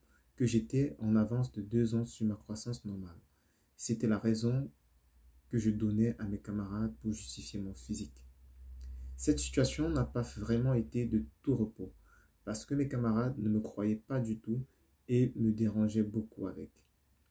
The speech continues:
Tant bien que mal, j'ai réussi à avoir mon C E P et ai été admise au collège La Conquête.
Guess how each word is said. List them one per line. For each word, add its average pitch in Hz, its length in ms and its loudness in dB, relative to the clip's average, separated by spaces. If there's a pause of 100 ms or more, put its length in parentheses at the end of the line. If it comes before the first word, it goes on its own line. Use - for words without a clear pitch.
(640)
Tant 135 120 2
bien 127 180 8
que 123 100 0
mal, 139 300 2 (320)
j'ai 120 200 6
réussi 117 600 4
à 110 140 2
avoir 110 280 2
mon 104 140 2
C - 380 4
E 110 40 8
P 131 320 0 (360)
et 151 260 2 (220)
ai 117 140 8
été 113 240 2
admise 131 480 2
au 117 100 -4
collège 117 420 2
La 107 120 -6
Conquête. - 640 -8